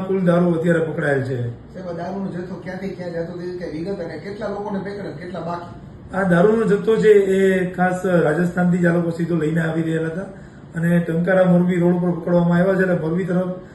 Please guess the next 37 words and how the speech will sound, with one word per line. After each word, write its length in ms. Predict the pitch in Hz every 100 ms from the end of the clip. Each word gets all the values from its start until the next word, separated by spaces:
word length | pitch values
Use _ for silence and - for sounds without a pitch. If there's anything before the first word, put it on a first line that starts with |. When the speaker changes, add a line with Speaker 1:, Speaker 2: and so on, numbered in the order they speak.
| - -
Speaker 1:
જતો 180 | 165 165
હોવાનું 260 | 180 180 180
અનુમાન 320 | 175 180 180 180
છે. 80 | 202 - - - -
એનો 120 | 175 185
જે 80 | 196
મુખ્ય 300 | 170 202 214
સૂત્રધાર 520 | 208 214 202 196 190 202
છે 80 | 202 185
એ 20 | 180
પાછળની 400 | 175 175 196 196 185
જે 40 | 180
Kia 200 | 190 190 185
Seltos 360 | 185 196 185 175
તાળો 220 | 180 175 180
દઈને 200 | 175 180
જતો 240 | 170 170 202
રહ્યો 180 | 185 160 - - - -
એમાં 320 | 180 202 185
હતો, 140 | 196 202 -
એટલે 200 | 175 180 190 - 175
આગળની 340 | 170 190 185
વિગત 240 | 180 185 185 -
મેળવવાની 400 | 165 175 175 151
બાકી 280 | 147 143 127
છે. 60 | 120 - - - - - - - -
Speaker 2:
અત્યારે 280 | 170 208 196
કેટલા 180 | 196 156
આરોપી 300 | 139 139 123
પકડેલા 340 | - 139 131 -
છે? 60 | - - - -
Speaker 1:
અત્યારે 260 | 175 220 214
આપણે 180 | 208 214 202 - -
ચાર 160 | 196 202
આરોપી 320 | 202 196 190 180
પકડ્યા 280 | 196 185
છે 80 | 165